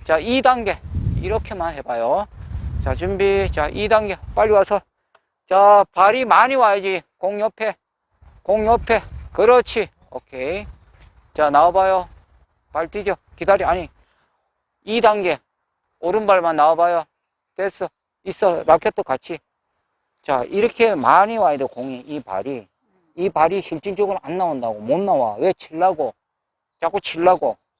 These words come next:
그죠? 어, 왜, 다시 백 해봐. 백 해봐. 아, 발 오고. 어, 진짜 나와봐요. 발이 나오라, 발이. 그렇지. 발이, 발이.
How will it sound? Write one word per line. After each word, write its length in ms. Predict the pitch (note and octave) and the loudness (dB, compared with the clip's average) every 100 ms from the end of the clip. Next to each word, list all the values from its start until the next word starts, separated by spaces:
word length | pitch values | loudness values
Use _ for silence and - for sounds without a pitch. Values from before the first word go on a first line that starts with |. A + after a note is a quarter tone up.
| _ - | _ -12
그죠? 220 | G3 B3+ _ _ _ _ _ | -10 -10 _ _ _ _ _
어, 260 | D3+ D3+ C#3 | 2 2 2
왜, 240 | D3+ D3+ _ _ - | -2 -6 _ _ -4
다시 240 | D#3+ E3+ | -4 -4
백 280 | - F#3+ F3+ | -4 -2 -2
해봐. 260 | C#3 D3 F3+ _ _ _ _ | 0 -2 -2 _ _ _ _
백 180 | D#3+ C#3 | -8 -6
해봐. 160 | C#3 C3+ - - | -6 -10 -18 -2
아, 160 | - F#3 | 2 2
발 200 | E3 F3 | 2 0
오고. 300 | C#3 D3+ C#3 _ - | 0 -4 -6 _ -10
어, 140 | D3+ | -10
진짜 360 | - C#3 E3 C#3+ | -10 -4 -2 2
나와봐요. 500 | B2+ C#3+ D#3+ D#3 C#3+ _ _ _ _ - | 2 4 2 2 -4 _ _ _ _ 0
발이 280 | D3+ A#3 | 2 4
나오라, 260 | A3 D#3 B2 | 4 4 4
발이. 380 | - B2+ F3 C#3+ _ _ _ | 2 2 2 -2 _ _ _
그렇지. 360 | - G#3+ - A2 _ _ - | 0 0 0 -8 _ _ 0
발이, 580 | C3+ E3 G#3+ C4+ B3 E3 _ | 4 4 4 0 -4 -8 _
발이. 800 | _ A2 D3+ G#3+ C4 B3 C#3+ C3 | _ -2 -2 0 -4 -4 -6 -10